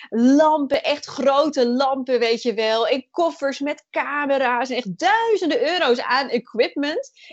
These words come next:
En, eh, tegenwoordig geef ik een training, kom ik met één rugzakje aan. Met alleen een statiefje en een, eh,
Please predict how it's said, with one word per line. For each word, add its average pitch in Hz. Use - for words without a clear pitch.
En, 247
eh, 233
tegenwoordig 254
geef 214
ik 196
een 208
training, 196
kom 202
ik 175
met 180
één 214
rugzakje 233
aan. 196
Met 190
alleen 196
een 190
statiefje -
en 190
een, 185
eh, 185